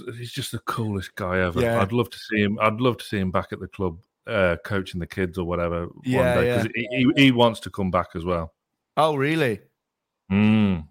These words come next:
Speaker 2: Oh, that's
Speaker 1: He's
Speaker 2: interesting.
Speaker 1: desperate to come
Speaker 2: Yeah.
Speaker 1: back. But
Speaker 2: Yeah, I'd love to see that as well. I'd love to see a lot of the,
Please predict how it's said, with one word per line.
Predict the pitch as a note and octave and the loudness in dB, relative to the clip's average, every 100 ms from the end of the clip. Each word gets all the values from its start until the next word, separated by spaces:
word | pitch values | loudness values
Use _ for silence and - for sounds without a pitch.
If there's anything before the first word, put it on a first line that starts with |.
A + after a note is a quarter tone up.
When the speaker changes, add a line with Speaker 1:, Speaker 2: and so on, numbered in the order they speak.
| _ | _
Speaker 2:
Oh, | A#2 A#2 G#2 | -4 0 0
that's | A2 - | -2 -2
Speaker 1:
He's | G#2 | -4
Speaker 2:
interesting. | - - - - | -4 -10 -10 -8
Speaker 1:
desperate | F#2+ - | -8 -8
to | - | -6
come | F2 - | -4 -4
Speaker 2:
Yeah. | |
Speaker 1:
back. | D#2+ D#2+ _ _ _ _ _ - _ | -6 -12 _ _ _ _ _ -20 _
But | A#2 G#2+ | -6 -2
Speaker 2:
Yeah, | A2 G#2 | 0 0
I'd | G#2 | -2
love | G#2 | -4
to | - | -6
see | - | -10
that | A2+ - | -8 -8
as | - G2 | -8 -6
well. | F#2 F2+ G#2+ - | -4 -6 -10 -16
I'd | E3 | -8
love | G#3+ A#3+ | -6 -6
to | |
see | C#3+ A#2+ | -4 -2
a | G#2 | 0
lot | G2+ | 0
of | G#2 | 0
the, | G2+ | -2